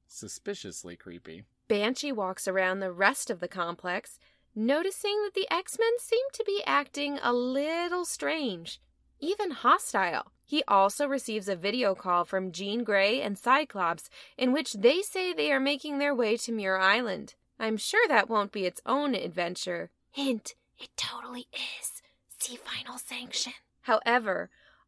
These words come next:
Speaker 2: Archangel appears suddenly to chastise him for taking official communiques. Likewise, Jubilee is apparently using the Danger Room by herself, which is strange for a minor. Finally,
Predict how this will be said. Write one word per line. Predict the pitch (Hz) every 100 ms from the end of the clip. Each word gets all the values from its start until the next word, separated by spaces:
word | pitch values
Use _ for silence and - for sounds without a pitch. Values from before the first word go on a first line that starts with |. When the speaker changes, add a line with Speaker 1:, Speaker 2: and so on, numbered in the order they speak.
| 262
Speaker 2:
Archangel | 330 427 294 269 269 240
appears | 214 208 196 196
suddenly | - 220 233 226 185
to | 202
chastise | - 233 240 262 285 277 -
him | 220 226
for | 208
taking | - 226 208 240 226
official | 196 - 262 - 262
communiques. | - 240 226 185 - 170 - - - _ -
Likewise, | 233 262 - 240 190 185 190 - - _ _
Jubilee | 196 277 359 294 220 220
is | 214
apparently | 208 - - 330 277 196
using | 185 185 185 185
the | 180
Danger | 202 247 254 220
Room | 190 185 185 -
by | - 208 247
herself, | 214 214 - 294 277 - - - - - _
which | 339 415 -
is | 285 247
strange | - - 370 453 262 220 220 -
for | - 214
a | 185
minor. | 208 254 196 175 185 - _
Finally, | - 262 294 330 339 330